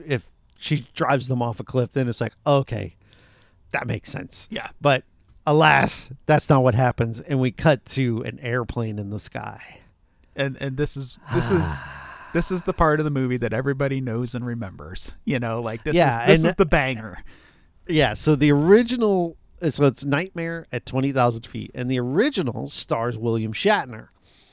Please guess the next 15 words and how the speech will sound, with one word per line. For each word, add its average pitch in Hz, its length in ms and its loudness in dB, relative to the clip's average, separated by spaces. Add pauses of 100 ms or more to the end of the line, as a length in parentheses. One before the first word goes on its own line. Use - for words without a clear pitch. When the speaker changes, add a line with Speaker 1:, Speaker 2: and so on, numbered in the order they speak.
(680)
Speaker 2:
In 254 120 6
a 214 40 2
Speaker 1:
Have - 80 -2
you 196 60 2
Speaker 2:
fantastic, 156 420 2 (100)
Speaker 1:
s- - 120 -10
Speaker 2:
yes, - 300 -4
of 120 140 -6
course, 110 300 -2
I've 113 120 -8
seen 110 200 -6
it. 98 100 -8
Yeah, 113 260 -4
Speaker 1:
Yeah. 113 220 0
Speaker 2:
yeah, 104 260 -6